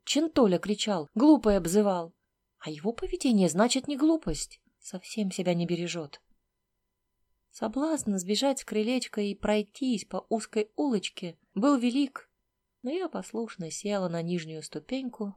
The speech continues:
сложила руки на коленях и прикрыла глаза. Так, разморенная теплом, словно кошка, <laughs> и задремала. А когда очнулась, меня окружал пахнущий летним лугом полумрак,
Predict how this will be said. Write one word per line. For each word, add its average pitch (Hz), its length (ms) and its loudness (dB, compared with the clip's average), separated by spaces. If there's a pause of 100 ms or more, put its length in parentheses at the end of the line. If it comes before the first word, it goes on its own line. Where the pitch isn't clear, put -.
сложила 269 460 -2
руки 254 280 -2
на 208 120 0
коленях 185 560 -4
и 339 100 0
прикрыла 180 480 -6
глаза. 165 480 -10 (560)
Так, 302 380 4 (100)
разморенная 240 920 4
теплом, 233 600 -2 (160)
словно 277 400 4
кошка, 233 640 0 (220)
<laughs> - 240 -8
и 285 120 -4
задремала. 202 680 -2 (1600)
А 180 140 -2
когда 214 380 6
очнулась, 254 760 0 (220)
меня 233 300 4
окружал 247 580 2
пахнущий 196 840 -4
летним 220 480 -2
лугом 208 500 -2
полумрак, 220 840 -2